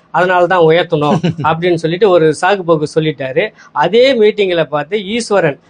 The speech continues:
Speaker 1: அந்த நாமக்கல்ல இன்னைக்கு நிக்கிறாரு ஈஸ்வரன் கட்சி, அந்த கட்சி பாத்தீங்கன்னா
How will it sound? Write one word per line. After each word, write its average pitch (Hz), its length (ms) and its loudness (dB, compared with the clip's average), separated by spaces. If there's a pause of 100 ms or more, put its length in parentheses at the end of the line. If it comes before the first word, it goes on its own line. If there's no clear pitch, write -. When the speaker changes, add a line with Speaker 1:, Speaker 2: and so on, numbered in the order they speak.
(120)
Speaker 1:
அந்த 175 160 -2
நாமக்கல்ல 202 560 2
இன்னைக்கு 180 280 -2
நிக்கிறாரு 175 560 2
ஈஸ்வரன் 175 360 2
கட்சி, 151 380 -4
அந்த 196 300 2
கட்சி 214 240 0
பாத்தீங்கன்னா 175 640 0